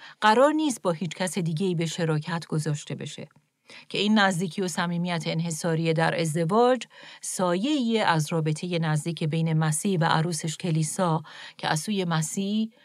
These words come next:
از دنیا فرا خونده شده و جدا شده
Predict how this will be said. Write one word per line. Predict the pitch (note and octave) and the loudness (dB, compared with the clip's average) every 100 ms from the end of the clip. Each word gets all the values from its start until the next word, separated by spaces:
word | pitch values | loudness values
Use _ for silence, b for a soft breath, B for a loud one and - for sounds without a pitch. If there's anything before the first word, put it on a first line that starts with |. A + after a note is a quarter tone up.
| b - | b -2
از | E3 C#3+ | 0 0
دنیا | F3 F3 G3+ A3 | 0 2 2 2
فرا | - E3+ G3 C4 | 2 2 4 2
خونده | - A3 G3 | 2 2 2
شده | - F#3 F3+ F#3+ G3 D#3+ | 0 -2 0 0 -2 -2
و | D3 | -2
جدا | E3+ E3 G3 A3+ | 2 2 4 2
شده | - G3 F#3 F#3 | 2 0 2 0